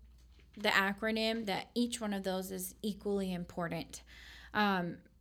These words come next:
definitely sit down. You're gonna need some scratch paper. Use your words, use your feelings, and just start writing 'em out. There are, if you wanna know more about smart goals,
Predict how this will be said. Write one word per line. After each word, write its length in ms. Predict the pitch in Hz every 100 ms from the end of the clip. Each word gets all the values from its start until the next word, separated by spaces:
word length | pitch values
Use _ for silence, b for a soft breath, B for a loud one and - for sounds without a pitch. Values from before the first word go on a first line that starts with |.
| - - - - - - - 214
definitely 880 | 214 208 226 240 - 233 226 220 220 B B B B B
sit 400 | - - 254 -
down. 500 | 233 226 220 214 214 B B B
You're 180 | - 202
gonna 160 | 214 220
need 220 | 233 226
some 180 | - 226
scratch 440 | - 214 196 -
paper. 580 | - 196 190 190 180 180 - - b b b b - - - - - -
Use 360 | 208 220 233 233
your 160 | 254
words, 640 | 247 233 202 202 226 - -
use 280 | 202 202 202
your 100 | 214
feelings, 840 | 214 233 220 202 190 196 - - b b b
and 100 | 214
just 140 | 208 -
start 260 | 220 202
writing 340 | 208 196 202 196
'em 100 | 196
out. 260 | 185 -
There 200 | 226 262
are, 300 | - 202 190 - B B B
if 140 | - 220
you 120 | 226
wanna 300 | 233 240 226
know 240 | 208 214
more 340 | 202 196 202 202
about 340 | 190 196 190
smart 380 | 185 190 190 196
goals, 400 | 214 208 214 214